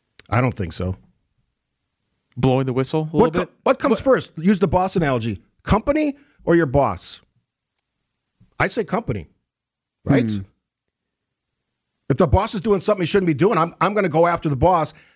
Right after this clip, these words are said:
Speaker 1: and I'm gonna save the company. Same thing goes for government, in my opinion.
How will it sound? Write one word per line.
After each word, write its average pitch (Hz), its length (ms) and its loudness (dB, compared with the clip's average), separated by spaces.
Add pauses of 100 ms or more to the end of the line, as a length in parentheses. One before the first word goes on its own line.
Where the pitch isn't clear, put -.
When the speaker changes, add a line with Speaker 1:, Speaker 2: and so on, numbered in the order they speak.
(140)
Speaker 1:
and 147 100 2
I'm 170 60 2
gonna 160 120 0
save 160 240 0
the 123 60 0
company. 113 460 -4 (880)
Same 147 320 0
thing 185 180 0
goes 175 220 -6
for 147 100 -8
government, 147 400 -2
in 113 40 -4
my 143 120 0
opinion. 104 380 -4